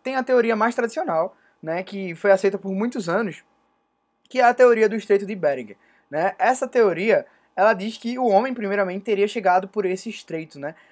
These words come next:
por uma travessia a pé. Esse caminho seria um caminho natural, né,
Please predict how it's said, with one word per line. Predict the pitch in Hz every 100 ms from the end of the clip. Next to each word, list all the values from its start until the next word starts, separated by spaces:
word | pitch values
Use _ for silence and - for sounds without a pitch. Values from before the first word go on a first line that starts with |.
| _ -
por | 180
uma | 190
travessia | 190 202 208 175 - 208 226
a |
pé. | 233 156 143 196
Esse | 226
caminho | - 262 233
seria | 254 240 233
um | 247
caminho | 240 247 220
natural, | 233 240 294 285 190 214 - _ _
né, | 165 180